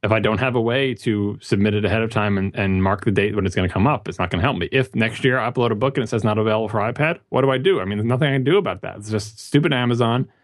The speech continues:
with no human for me to contact, with no reply from them, and I just have to, like, wait for it to magically become fixed.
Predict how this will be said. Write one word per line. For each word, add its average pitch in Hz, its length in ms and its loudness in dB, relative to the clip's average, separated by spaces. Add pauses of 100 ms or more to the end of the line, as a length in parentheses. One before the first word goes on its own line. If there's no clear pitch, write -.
(340)
with 107 200 2
no 120 160 4
human 139 320 2
for - 100 0
me 131 80 4
to 135 80 2
contact, 113 560 -2 (220)
with 131 100 4
no 107 160 4
reply 131 400 2
from 120 200 -2
them, 107 300 -2 (300)
and 113 100 0
I 117 40 2
just 120 120 -2
have 117 120 -2
to, - 60 0
like, 117 140 0
wait 104 240 -2
for 135 80 0
it 117 40 0
to 120 80 -2
magically 113 400 0
become 117 260 0
fixed. - 420 -4